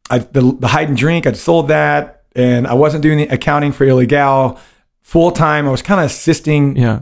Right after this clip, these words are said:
Speaker 1: the guy that does it now, and was just ready for a move. And so I, I moved to Nashville, uh, to work on a web app, and it did not, you know, I, I, that kind of project fell through. Kinda at the same time,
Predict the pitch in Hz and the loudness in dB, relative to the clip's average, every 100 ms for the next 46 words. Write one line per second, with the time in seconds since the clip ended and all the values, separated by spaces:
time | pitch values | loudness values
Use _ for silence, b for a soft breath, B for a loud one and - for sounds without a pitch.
0 | - 127 147 139 123 117 131 160 151 143 | -4 -2 0 -2 -4 -4 -2 0 0 0
1 | - b b b b b b b b _ | -4 b b b b b b b b _
2 | - 190 175 160 165 185 175 170 160 190 | -2 0 0 0 2 2 0 2 2 4
3 | 208 170 - 165 - 135 180 208 185 175 | 2 0 0 -2 0 2 2 2 0 0
4 | 185 196 - 123 127 120 147 - 131 131 | 0 -2 -4 -2 0 2 0 -2 -2 -2
5 | 127 127 151 147 127 123 160 170 123 104 | 0 0 0 2 2 2 2 0 -2 -4
6 | 123 - - _ _ _ 127 131 131 131 | -10 -14 -20 _ _ _ 0 2 2 2
7 | 131 131 127 - 185 185 175 147 151 151 | 2 0 -2 0 0 2 2 2 2 0
8 | 151 147 110 - 156 135 123 135 104 - | -2 -4 -14 -2 2 2 0 -2 -8 -12
9 | _ - 165 185 151 - 147 127 127 - | _ -4 -2 -2 -4 -2 0 0 -2 -2
10 | 104 - 185 175 170 160 - _ _ _ | -2 2 4 6 4 2 -4 _ _ _
11 | _ _ - - - - - - 156 151 | _ _ -20 -20 -18 -10 -10 -4 -2 -2
12 | 131 - 135 123 156 156 147 143 131 127 | -4 0 0 0 0 0 0 0 -2 -4